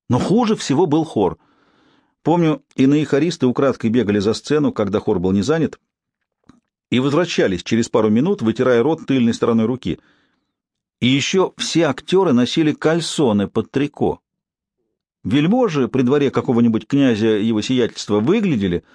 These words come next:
так, словно только что ввалились в театр с ледяных пустошей Лапландии.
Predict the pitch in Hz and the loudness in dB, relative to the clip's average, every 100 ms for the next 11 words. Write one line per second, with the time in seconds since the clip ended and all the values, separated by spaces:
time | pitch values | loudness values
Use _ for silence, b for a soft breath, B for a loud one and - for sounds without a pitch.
0 | b b b b b - 175 170 156 135 | b b b b b -2 -2 0 2 2
1 | 160 156 - 147 117 95 151 165 120 - | 0 -2 -2 0 0 0 0 2 0 -4
2 | - 156 190 170 120 120 120 156 - 160 | -4 -2 0 -2 -2 0 2 0 -2 -4
3 | 156 143 135 139 143 135 87 - | -4 -2 -2 0 0 -2 -2 -6